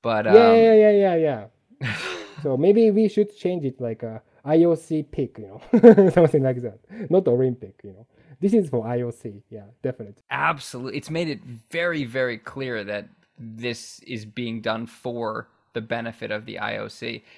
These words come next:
Speaker 1: And what was it? I think
Speaker 2: Yeah.
Speaker 1: in that, in that conference where Baha Kaicho said, uh, that Japanese people are Chinese, um, he talked about it, it being, he framed it in terms of that the I O C will not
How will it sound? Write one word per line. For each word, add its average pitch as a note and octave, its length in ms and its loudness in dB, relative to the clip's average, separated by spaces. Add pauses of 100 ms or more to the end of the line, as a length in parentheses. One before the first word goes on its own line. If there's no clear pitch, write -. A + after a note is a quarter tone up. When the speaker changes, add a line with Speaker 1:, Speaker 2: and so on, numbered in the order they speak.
(180)
Speaker 1:
And D3 140 -8
what A3 120 -4
was A3 120 -10
it? F#3+ 100 -6
I C#3+ 60 -6
think F3+ 180 -8
Speaker 2:
Yeah. C3+ 100 -8
Speaker 1:
in D3+ 160 -6
that, C#3+ 180 -8
in D3 160 -6
that C3+ 220 -6
conference D3 500 -8
where A2 120 -6
Baha A#2 360 -4
Kaicho A2+ 420 -6
said, G#2+ 460 -10
uh, G#2+ 460 -6 (120)
that A#2+ 200 -8
Japanese A2+ 380 -10
people A2+ 300 -10
are G#2+ 60 -8
Chinese, A2+ 480 -10 (500)
um, A2 540 -4 (180)
he - 180 -16
talked D3 300 -2
about B2 260 0
it, A2+ 120 -8 (720)
it C3+ 220 -8
being, A#2+ 500 -8 (260)
he D3+ 140 -8
framed G#3 440 -4
it G#3 120 -8
in E3 100 -6
terms D3+ 340 -8
of A#2+ 120 -10
that A#2 280 -4
the A#2+ 140 -12
I C3+ 240 -2
O D#3+ 100 -4
C D3 240 -8
will B2 220 -6
not A2+ 480 -4